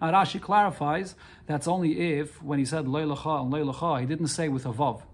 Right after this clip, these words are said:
Vil Lo Lecha. If he would say Vil Lo Lecha, then it's considered to be all one thing. As long as he said Lo Lecha and then Lo Lecha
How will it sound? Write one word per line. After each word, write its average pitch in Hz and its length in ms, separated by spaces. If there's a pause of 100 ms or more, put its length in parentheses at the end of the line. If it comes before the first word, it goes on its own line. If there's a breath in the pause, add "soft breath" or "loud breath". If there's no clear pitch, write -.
Vil 165 240
Lo 143 120
Lecha. 117 360
If - 80
he 131 60
would 131 120
say 156 160
Vil 135 220
Lo 135 180
Lecha, 123 400
then 147 100
it's 139 120
considered 131 380
to - 60
be 135 120
all 131 200
one 123 200
thing. 127 220 (340 soft breath)
As 160 100
long 311 220
as 226 100
he 240 60
said 208 300
Lo 180 140
Lecha 254 540
and 143 80
then 202 220
Lo 214 120
Lecha 180 520